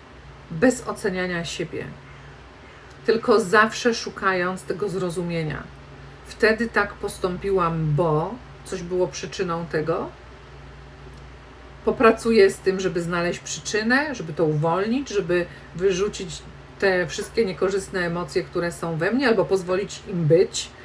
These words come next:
ale poczuję je, bo może nie, nie wszystko trzeba wyrzucać, czasami wystarczy poczuć. I wtedy ja, jako taki piękny, kwitnący kwiat w środku,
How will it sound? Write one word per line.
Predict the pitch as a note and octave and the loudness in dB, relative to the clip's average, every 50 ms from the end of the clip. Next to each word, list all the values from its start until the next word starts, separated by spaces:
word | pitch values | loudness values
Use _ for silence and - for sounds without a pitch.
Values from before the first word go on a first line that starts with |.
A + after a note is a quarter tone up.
| - - - - - - - - | -18 -18 -18 -18 -18 -18 -10 -4
ale | - F3+ G3+ | 0 0 0
poczuję | G#3 - A#3+ B3 B3 - - A3+ G#3 D#3+ D#3 D#3 D3+ | 2 2 2 2 2 0 -2 0 2 2 2 4 4
je, | D3 D3+ D#3 F3 F3 | 4 2 0 -2 -4
bo | F3+ F3 | -6 -6
może | F3 E3+ E3 F3 D3+ D3 D#3 D#3+ | -4 -4 -2 -4 -4 -2 -2 -2
nie, | D#3+ D#3+ | -2 -2
nie | D#3+ E3 E3 D#3 | -2 -2 -2 -4
wszystko | - - - - - D#3+ | -6 -8 -6 -6 -6 -6
trzeba | D3 - F3+ E3 | -4 -2 -2 -2
wyrzucać, | D3+ D#3+ E3 F3 F3+ D#3 - C#3 C3+ - | 0 -2 -2 -4 -4 -6 -4 -6 -6 -6
czasami | - D3 - D#3+ D#3+ D#3 | -6 -6 -6 -4 -4 -4
wystarczy | D3+ E3 - - D#3+ C#3+ - - | -6 -6 -6 -6 -6 -6 -8 -10
poczuć. | - - C#3+ C#3+ C#3+ G#3+ A#3+ B3 - - - - - - - - - - - - - - - - - - - - - - - - - - - - - - - - - - - - - - - - - - - - - - - - - - - - | -4 -4 -4 -2 -2 -4 -6 -6 -8 -14 -18 -20 -20 -20 -20 -20 -20 -20 -20 -20 -20 -20 -20 -20 -20 -20 -20 -20 -20 -20 -20 -20 -20 -20 -20 -20 -20 -20 -20 -20 -20 -20 -20 -20 -20 -20 -20 -20 -20 -20 -20 -20 -20 -20 -20 -20 -20 -20 -10 -6
I | - G#3+ | -6 -4
wtedy | - - - - - D#4 C#4 A3+ E3 D#3+ D#3+ E3+ E3+ | -4 -6 2 6 8 8 8 6 4 2 2 2 2
ja, | F3+ A#3+ F#3+ F3 F3 F#3+ A3+ C#4 D4+ - - - - - - - - - - - - - - - - - - - - | 4 4 6 6 6 4 2 0 -4 -10 -16 -20 -20 -20 -20 -20 -20 -20 -20 -20 -20 -20 -20 -20 -20 -20 -16 -2 0
jako | F#3+ F#3 - - A3 G3+ G3+ G3+ G3 F#3+ - - - - - - - - - - - - - - - | 0 4 6 6 8 8 8 8 6 4 0 -8 -16 -20 -20 -20 -20 -20 -20 -20 -20 -20 -20 2 2
taki | G3+ G3 - A#3 A#3 | 2 4 4 0 -4
piękny, | - - - - C#4+ B3+ C#4+ D4 - - C#4+ C#4+ A3+ | -4 2 4 6 6 6 6 4 4 4 4 4 2
kwitnący | - - - C4 B3+ B3 B3+ A#3 A#3+ A#3 B3 A#3+ A3+ - - A#3 | 0 -2 -2 -2 0 2 2 4 4 4 4 4 2 0 0 -2
kwiat | A#3 - - - - A#3+ A#3+ A3 A3+ A3+ - | -2 -2 -6 -2 0 2 4 4 2 0 -2
w | - - | -8 -6
środku, | - - - A#3 G3 F#3+ F3+ F3 - - - - F#3+ F#3+ G3 | -6 0 2 2 2 2 0 -2 -6 -4 2 4 4 4 4